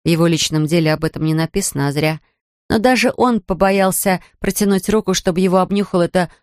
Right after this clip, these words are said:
жуткая псина со скальными зубами. "Хороший песик", пробормотал молодой человек и поспешил в подъезд. Воняло там омерзительно. Концентрированной смесью гашиша и мочи.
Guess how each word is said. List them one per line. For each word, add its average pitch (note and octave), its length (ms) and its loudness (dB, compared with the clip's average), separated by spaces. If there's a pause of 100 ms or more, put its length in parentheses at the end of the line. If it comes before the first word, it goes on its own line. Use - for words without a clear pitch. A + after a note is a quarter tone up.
(100)
жуткая G3 480 0
псина G3 380 0
со F#3+ 180 0
скальными F#3+ 500 0
зубами. F3 520 -2 (920)
"Хороший E3+ 600 0
песик", - 680 -2 (160)
пробормотал F#3+ 680 0
молодой D#3+ 320 -2
человек E3 460 -2
и - 40 -20
поспешил E3+ 480 -2
в - 100 -10
подъезд. D#3+ 540 -6 (720)
Воняло B3+ 520 2
там A3 260 0
омерзительно. D3+ 840 -4 (600)
Концентрированной G3 960 2
смесью F#3 500 0
гашиша D#3+ 600 0
и E3 40 0
мочи. D#3 480 -4